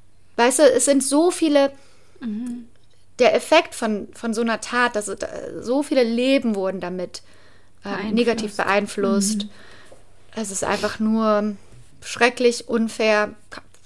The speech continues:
Speaker 1: fällt einem nicht, verste-, man versteht es nicht, ne?
Speaker 2: Mhm.
Speaker 1: Solche
Speaker 2: Nee.
Speaker 1: Dinge, man versteht es einfach nicht.
Speaker 2: Mhm. Was geht in so einem Menschen vor, der auf so eine Idee kommt?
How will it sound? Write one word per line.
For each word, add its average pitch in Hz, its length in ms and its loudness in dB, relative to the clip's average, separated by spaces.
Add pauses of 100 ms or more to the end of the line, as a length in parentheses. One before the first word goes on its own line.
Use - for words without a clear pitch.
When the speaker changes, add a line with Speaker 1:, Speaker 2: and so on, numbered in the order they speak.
(220)
Speaker 1:
fällt 220 260 0
einem 208 200 -2
nicht, 185 160 -6 (500)
verste-, 214 360 -4
man 233 140 0
versteht 214 420 0
es - 160 -2
nicht, 180 260 -8
ne? 202 160 -6 (220)
Speaker 2:
Mhm. 240 540 -8
Speaker 1:
Solche 226 260 0
Speaker 2:
Nee. 220 60 -2
Speaker 1:
Dinge, 247 260 2
man 214 160 0
versteht 233 420 4
es 202 100 -6
einfach 170 380 -8
nicht. 175 300 -12
Speaker 2:
Mhm. 208 180 -14 (840)
Was 233 240 -6
geht 240 240 2
in 240 160 0
so 240 80 2
einem 240 160 4
Menschen 240 420 0
vor, 214 360 -6 (440)
der 226 120 -4
auf - 80 -10
so 240 120 -4
eine 233 140 -2
Idee 247 300 -2
kommt? 220 440 -4